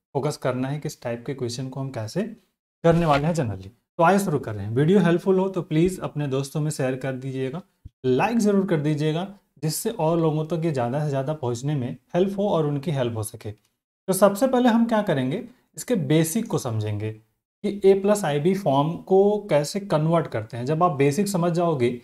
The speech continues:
तो बहुत ही आसानी से इस टाइप के क्वेश्चंस को कर पाओगे। तो पहले बेसिक को हम समझने का प्रयास करेंगे, after फिर नेक्स्ट वर्क स्टार्ट होगा हमारा।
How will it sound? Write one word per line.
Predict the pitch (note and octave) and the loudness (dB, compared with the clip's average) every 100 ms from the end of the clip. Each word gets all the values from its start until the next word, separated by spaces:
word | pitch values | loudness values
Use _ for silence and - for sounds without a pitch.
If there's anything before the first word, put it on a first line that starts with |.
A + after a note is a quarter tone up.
| - _ - | -18 _ -4
तो | |
बहुत | C#3+ D3+ G3+ G#3 | 0 2 2 2
ही | |
आसानी | G3 C#3+ D3 D3 F3+ | 2 2 0 0 0
से | F#3 | 0
इस | G3 G3 | 0 0
टाइप | C3+ C3+ | -2 -2
के | E3+ | -2
क्वेश्चंस | D#3 C3 D#3+ E3 | -2 -4 -4 -4
को | F#3+ | -4
कर | F#3+ C#3 | 0 -2
पाओगे। | A#2+ B2 G#2 A2 A2 _ _ _ - | 0 -4 -4 -6 -8 _ _ _ -10
तो | D3 | 0
पहले | F3 G#3 | 4 4
बेसिक | E3+ D3 D3 G#3+ G#3 - | 6 4 2 0 -4 -2
को | F#3 | 2
हम | F3+ F3+ | 2 2
समझने | D#3 D3+ E3+ F3 | 0 2 0 0
का | E3 | 0
प्रयास | D#3 D3 - | 2 2 0
करेंगे, | D3+ D3 G#3 | -4 -4 -4
after | G#3 C#3+ - D#3+ | -4 -6 -4 -2
फिर | D#3+ D3+ - _ B2+ | 0 -2 -4 _ -6
नेक्स्ट | C#3+ C#3 - - _ - | -6 -6 -14 -18 _ 0
वर्क | D3+ D#3+ - - | 0 0 -4 -14
स्टार्ट | E3 - B2+ A2+ | -8 0 0 0
होगा | A2 G#2 | -2 -4
हमारा। | G2+ G#2 | -8 -12